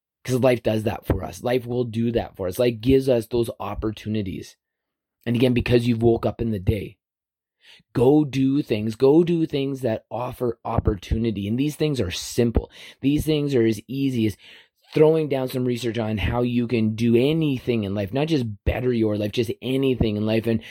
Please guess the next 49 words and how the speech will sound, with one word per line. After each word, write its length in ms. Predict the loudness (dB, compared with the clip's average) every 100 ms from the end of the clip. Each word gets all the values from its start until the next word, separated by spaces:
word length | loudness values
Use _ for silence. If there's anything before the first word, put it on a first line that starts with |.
| -12
by 220 | -4 -2 0
that 320 | 0 0 -2
process, 580 | -2 0 -2 0 -2 -2
you 100 | 0
will 140 | 0
open 280 | 2 0 0
doors 320 | 0 0 -2
for 140 | -4 -6
yourself. 500 | -4 -4 -6 -8 -14 -20 -20 -18 -4
You 120 | 0
can 200 | 0 4
go 180 | 4 2
talk 560 | -4 -12 -10 -10 -12
to 160 | -8 -8
somebody 360 | -4 -4 -2 0
you 180 | 0 0
already 420 | -4 -2 0 0
know. 360 | 0 0 2 2
It 100 | 0
doesn't 200 | -2 -2
even 120 | -4
have 100 | -4
to 100 | -4
be 180 | -4 -6
somebody 380 | -2 0 0 0
you 160 | 0 0
don't 420 | 2 2 2 0
know. 180 | -2 0
And 160 | 0 0
that'll 260 | 0 -2 -4
offer 340 | -8 -2 -4 -2
opportunity 840 | -6 -2 -4 -4 -4 -2 -2 -4 -6 -14
in 200 | -6 -4
life, 240 | -4 -4
and 80 | -2
doors 220 | 0 0
will 140 | 0 0
open 340 | -2 0 -2
because 420 | -2 -6 -6 -4 -4
of 120 | -6
that. 240 | -10 -12 _ _ _ -20 -20 -16
Simply 340 | 0 2 4 2
because 240 | 2 2
you 120 | 0
walked 320 | 2 0 0
out 120 | 0 0
of 60 |
your 220 | 2 2 2
own 400 | -2 0 -2